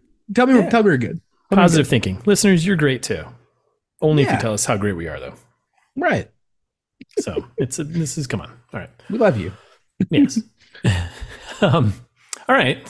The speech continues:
Speaker 2: So that's it. Are we, are we just gonna get into this thing?
Speaker 1: Uh, yeah, might as well. Crank it
Speaker 2: All
Speaker 1: up.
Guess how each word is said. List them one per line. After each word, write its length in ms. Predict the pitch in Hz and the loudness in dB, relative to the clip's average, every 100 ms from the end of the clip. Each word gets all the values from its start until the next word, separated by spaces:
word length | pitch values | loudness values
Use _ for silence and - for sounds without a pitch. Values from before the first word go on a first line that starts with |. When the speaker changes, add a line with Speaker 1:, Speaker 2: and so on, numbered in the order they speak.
| - | -14
Speaker 2:
So 160 | - 165 | -8 -4
that's 180 | 151 | -2
it. 260 | 269 - - | -2 -2 -2
Are 40 | |
we, 360 | 127 123 123 123 | 0 2 2 2
are 40 | |
we 100 | 120 | 2
just 140 | 131 127 | 0 -2
gonna 100 | 117 | -4
get 160 | 107 | -2
into 180 | 113 165 | -4 -6
this 160 | 208 - | -6 -6
thing? 220 | 277 247 - _ _ _ _ _ _ _ | -6 -8 -16 _ _ _ _ _ _ _
Speaker 1:
Uh, 480 | 127 135 135 143 139 | 0 2 0 -2 2
yeah, 120 | 147 | 2
might 160 | 117 104 | 2 0
as 120 | 110 | 0
well. 240 | 170 185 _ _ _ _ _ _ - | 0 -2 _ _ _ _ _ _ -4
Crank 220 | 107 - | -2 2
it 60 | |
Speaker 2:
All 100 | 185 | 0
Speaker 1:
up. 80 | 165 | -2